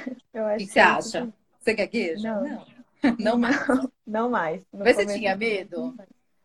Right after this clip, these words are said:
Speaker 1: Eu
Speaker 2: de fazer
Speaker 1: tinha, eu
Speaker 2: prospecção? O que que dá medo no começo, assim?
Speaker 1: O que que, o me ass-, o que me assustou muito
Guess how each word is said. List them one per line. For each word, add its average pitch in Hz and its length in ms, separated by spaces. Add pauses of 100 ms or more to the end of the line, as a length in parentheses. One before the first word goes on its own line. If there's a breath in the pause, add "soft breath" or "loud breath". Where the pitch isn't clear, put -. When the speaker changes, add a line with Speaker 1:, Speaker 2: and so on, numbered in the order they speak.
(320)
Speaker 1:
Eu 254 120
Speaker 2:
de 262 60
fazer 240 180
Speaker 1:
tinha, 285 160
eu - 20
Speaker 2:
prospecção? 233 640
O 185 60
que 330 160
que - 120
dá 269 180
medo 185 340
no 196 120
começo, 180 600
assim? 170 160
Speaker 1:
O - 20 (100)
que 370 120
que, - 280
o 247 60
me 262 140
ass-, 269 200
o 233 60
que - 160
me 277 80
assustou 247 400
muito 220 540